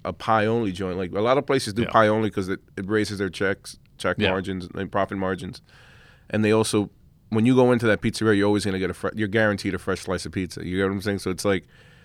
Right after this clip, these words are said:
Speaker 1: me, I'm not as busy as, like, those places that have a,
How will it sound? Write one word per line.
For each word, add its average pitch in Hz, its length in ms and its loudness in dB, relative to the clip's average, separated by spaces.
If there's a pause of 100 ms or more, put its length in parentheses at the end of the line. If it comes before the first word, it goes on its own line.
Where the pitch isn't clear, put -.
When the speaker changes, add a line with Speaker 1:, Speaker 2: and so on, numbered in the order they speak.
(180)
Speaker 1:
me, 117 400 2 (260)
I'm 101 140 0
not 117 160 4
as 101 80 0
busy 110 380 0
as, 90 200 -4 (160)
like, 95 200 -6 (180)
those 98 160 -6
places 101 260 -2
that 92 80 0
have 98 160 0
a, 92 60 -2